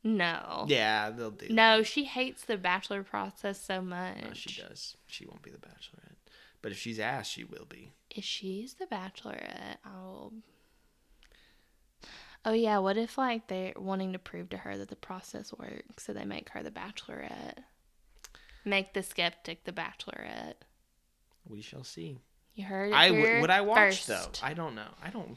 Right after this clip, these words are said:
Speaker 2: like, I don't
Speaker 1: Nobody liked
Speaker 2: I
Speaker 1: Kelly
Speaker 2: don't like
Speaker 1: that
Speaker 2: anybody
Speaker 1: much.
Speaker 2: from this season.
Speaker 1: I know.
Speaker 2: But if, would I watch if Hannah B was the Bachelorette again? Probably. That's A plus T V for me.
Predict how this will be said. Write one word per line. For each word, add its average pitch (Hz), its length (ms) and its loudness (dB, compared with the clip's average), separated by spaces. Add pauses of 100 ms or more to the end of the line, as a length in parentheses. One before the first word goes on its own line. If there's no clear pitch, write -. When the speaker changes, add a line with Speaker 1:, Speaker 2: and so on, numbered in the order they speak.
Speaker 2:
like, 143 300 -14
I - 240 -18
don't 220 80 -2
Speaker 1:
Nobody 247 420 6
liked - 260 2
Speaker 2:
I - 20 -14
Speaker 1:
Kelly 190 180 -2
Speaker 2:
don't 196 140 4
like - 80 6
Speaker 1:
that 196 40 8
Speaker 2:
anybody 147 360 6
Speaker 1:
much. 110 80 -4
Speaker 2:
from 113 120 -6
this 107 160 -2
season. 104 480 -8 (320)
Speaker 1:
I 202 60 -4
know. 185 240 0 (540)
Speaker 2:
But 123 120 -4
if, - 160 -10
would 131 120 2
I 123 120 0
watch 117 300 -6
if 123 80 -14
Hannah 120 260 -6
B 113 200 -6
was 135 140 -6
the 147 80 -10
Bachelorette 143 640 -8
again? 147 640 -6 (420)
Probably. - 720 -12 (560)
That's 127 220 -6
A 131 120 -8
plus 98 260 -18
T - 180 -18
V - 140 -20
for - 200 -20
me. - 120 -16